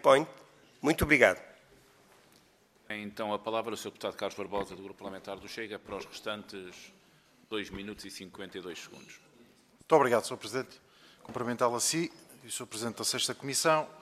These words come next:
Speaker 3: cumprimentar o senhor Engenheiro Pedro Moreira e os, os seus deputados e deputadas.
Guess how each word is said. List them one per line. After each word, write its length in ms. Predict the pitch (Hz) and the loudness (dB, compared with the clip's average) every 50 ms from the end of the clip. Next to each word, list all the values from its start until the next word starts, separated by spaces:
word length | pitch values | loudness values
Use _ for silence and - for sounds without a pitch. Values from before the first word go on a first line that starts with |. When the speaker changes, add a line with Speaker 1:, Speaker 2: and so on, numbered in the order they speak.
| - - - - - - _ - | -20 -20 -20 -20 -20 -20 _ -20
Speaker 3:
cumprimentar 500 | - 123 117 120 113 120 117 110 135 123 | -18 -14 -10 -8 -4 -4 -2 2 2 2
o 60 | 113 | 2
senhor 200 | 110 - - 117 | 2 -2 -4 -4
Engenheiro 320 | 107 - 113 117 120 113 117 | -6 -4 -4 -4 -4 -4 -4
Pedro 180 | - 120 110 | -6 -10 -8
Moreira 440 | 113 117 120 127 131 135 135 131 120 - - - _ _ _ _ _ - _ - | -6 -2 0 0 2 2 2 -2 -4 -6 -14 -20 _ _ _ _ _ -20 _ -16
e 160 | 107 104 104 | -14 -14 -12
os, 400 | 104 110 107 104 - - - - | -12 -12 -10 -8 -6 -6 -8 -8
os 260 | 107 107 107 98 - | -10 -12 -12 -12 -12
seus 180 | - 107 101 - | -10 -8 -10 -10
deputados 400 | - - - 135 120 117 - 113 | -8 -4 -2 -2 -2 -2 -4 -10
e 60 | 110 | -14
deputadas. 560 | - - - - 123 120 120 117 117 - | -16 -14 -6 -2 -2 -2 -2 -2 -6 -10